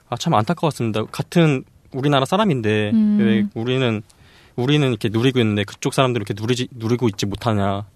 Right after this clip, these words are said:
Speaker 2: 음.
Speaker 1: 저는 그게 안타까웠습니다. 하루빨리 통일이
Speaker 2: 네.
Speaker 1: 돼서 이제 다 같이 잘 사-, 잘 먹고 잘 사는 날이 왔으면 좋겠습니다.
Speaker 2: 귀로만 듣던 그런 북한의 모습들을 직접 눈으로 바라보시면서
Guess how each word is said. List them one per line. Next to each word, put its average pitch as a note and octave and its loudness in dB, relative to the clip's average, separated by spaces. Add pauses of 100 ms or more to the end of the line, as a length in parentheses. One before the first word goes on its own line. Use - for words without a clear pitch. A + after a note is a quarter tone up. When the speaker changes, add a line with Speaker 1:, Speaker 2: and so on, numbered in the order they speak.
(120)
Speaker 2:
음. G3 4
Speaker 1:
저는 B2+ 0
그게 G#2 0
안타까웠습니다. G#2 -6 (200)
하루빨리 E3+ 0
통일이 A3 0
Speaker 2:
네. D#3+ -4
Speaker 1:
돼서 A#2 -2 (520)
이제 G#2+ 0
다 A#2+ 2
같이 C3 2
잘 G#2+ 0
사-, - -6
잘 A2+ 2
먹고 D3 2 (260)
잘 A#2 4
사는 C#3+ 4
날이 G#2 2
왔으면 B2 0
좋겠습니다. G#2 -6 (220)
Speaker 2:
귀로만 D#4+ 0
듣던 A#3+ -2
그런 G3 -4
북한의 F3+ -4
모습들을 E3 -4
직접 G3 -4
눈으로 A#3 2
바라보시면서 F#3 -4